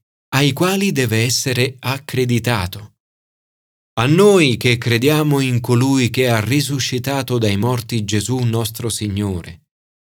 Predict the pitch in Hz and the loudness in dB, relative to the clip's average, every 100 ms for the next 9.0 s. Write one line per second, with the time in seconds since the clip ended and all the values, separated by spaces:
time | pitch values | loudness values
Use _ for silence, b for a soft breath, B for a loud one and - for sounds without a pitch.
0 | _ _ - 262 233 233 247 185 120 131 | _ _ -2 -2 2 2 4 2 2 0
1 | 127 120 120 151 151 143 117 143 156 127 | 2 2 4 4 2 0 0 0 -2 0
2 | 117 101 - 87 80 82 82 _ _ _ | 0 -2 -6 -12 -10 -12 -18 _ _ _
3 | _ _ _ _ - 190 196 240 202 143 | _ _ _ _ 0 0 2 0 2 4
4 | 170 165 131 107 107 _ _ - 143 - | 4 4 2 2 -2 _ _ -8 -6 -4
5 | 190 185 160 156 175 151 - 143 127 156 | -4 0 -2 0 0 0 0 2 2 2
6 | 156 143 123 110 113 135 147 - 139 - | 2 2 4 2 2 -2 -4 -6 -8 -4
7 | 120 110 143 160 170 151 147 131 117 107 | -2 -2 -2 -2 -2 0 0 2 2 2
8 | 117 139 - 127 117 139 127 113 98 98 | 0 -2 -4 -4 0 4 4 2 -6 -10